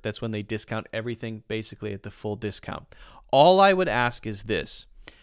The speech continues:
If you're going to pick up any of my courses, put in the coupon code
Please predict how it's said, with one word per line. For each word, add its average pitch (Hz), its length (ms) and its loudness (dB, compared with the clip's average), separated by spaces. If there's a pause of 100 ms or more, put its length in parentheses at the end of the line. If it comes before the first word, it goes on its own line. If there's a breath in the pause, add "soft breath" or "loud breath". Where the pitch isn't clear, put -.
(180 loud breath)
If 180 200 4
you're 247 80 2
going 196 200 -2
to 165 100 -10
pick 160 220 -2
up 156 180 0
any 143 220 -2
of 156 120 -2
my 139 160 0
courses, - 720 -4 (520 soft breath)
put 190 340 2
in 147 400 -4 (100)
the 127 280 -6
coupon 143 580 -4
code 107 440 -4